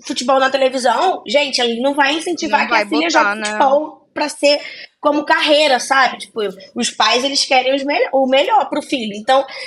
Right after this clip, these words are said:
Speaker 1: se ele não vê nenhuma jogadora que deu, se deu bem, que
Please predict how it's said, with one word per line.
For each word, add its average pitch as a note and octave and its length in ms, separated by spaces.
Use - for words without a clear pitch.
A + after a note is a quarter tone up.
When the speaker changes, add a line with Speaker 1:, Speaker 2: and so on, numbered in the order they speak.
Speaker 1:
se D#4 80
ele D#4 160
não F4+ 140
vê F4+ 120
nenhuma E4+ 280
jogadora F4+ 680
que B3+ 360
deu, C4 240
se - 200
deu C#4 240
bem, A#3+ 440
que A#3+ 320